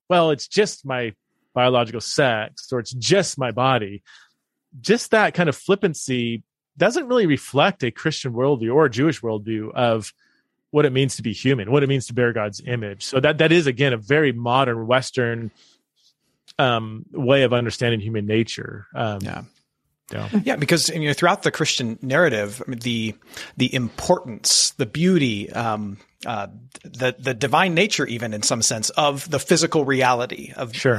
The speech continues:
Speaker 2: that ulti-, because, you know, it starts with a physical reality, and it's, it's gonna end in a redeemed and
Speaker 1: Yeah.
Speaker 2: perfected physical reality. Um, the, the, the physical world matters, including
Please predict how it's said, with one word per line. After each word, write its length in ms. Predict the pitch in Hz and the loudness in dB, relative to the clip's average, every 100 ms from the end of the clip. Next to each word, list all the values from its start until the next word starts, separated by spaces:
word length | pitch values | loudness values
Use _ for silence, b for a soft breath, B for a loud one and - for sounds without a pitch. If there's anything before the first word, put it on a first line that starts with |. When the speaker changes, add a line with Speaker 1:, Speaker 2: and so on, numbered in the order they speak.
| 95 | 0
Speaker 2:
that 300 | 147 131 - B B - | 0 0 -4 B B 2
ulti-, 240 | 196 185 | 2 0
because, 260 | - 170 151 | 0 0 0
you 100 | 156 | -2
know, 200 | 151 139 - - | -2 -2 -6 -10
it 360 | 139 214 165 | -6 -4 0
starts 400 | - - 196 196 | 4 4 4 2
with 100 | 156 | 2
a 80 | 131 | 2
physical 460 | - 123 123 120 107 | 2 0 0 -4 -6
reality, 680 | 113 107 104 104 135 208 - B B - | -4 -2 -2 -2 -8 -10 -14 B B -2
and 180 | 135 135 | 0 2
it's, 220 | 131 - | 0 0
it's 180 | - 135 | -2 -2
gonna 160 | 139 | -2
end 280 | 139 151 170 | 0 0 0
in 100 | 143 | 0
a 100 | 127 | -2
redeemed 760 | 113 131 117 156 180 147 120 104 | -2 -4 0 2 2 0 -2 -6
and 420 | 123 117 113 107 - - | -6 -6 -6 -10 -10 -4
Speaker 1:
Yeah. 120 | 110 | -2
Speaker 2:
perfected 560 | - - 233 - 127 | 0 0 -2 0 -2
physical 360 | 101 123 117 120 | 0 -2 -2 -6
reality. 640 | 110 107 104 107 - 117 B B B B | -4 -4 -4 -6 -10 -14 B B B B
Um, 400 | - 120 123 120 123 | -2 -2 -2 -6 0
the, 320 | 135 135 127 - - | 2 4 0 -6 -6
the, 180 | 127 117 | -2 0
the 140 | 107 | 0
physical 640 | - - 196 202 190 180 160 | 0 2 2 2 4 4 4
world 500 | 147 143 131 120 123 | 2 4 4 0 0
matters, 480 | 127 117 104 123 | 0 0 -2 -4
including 720 | 131 117 - 190 123 101 156 | -4 -2 0 0 0 -2 -6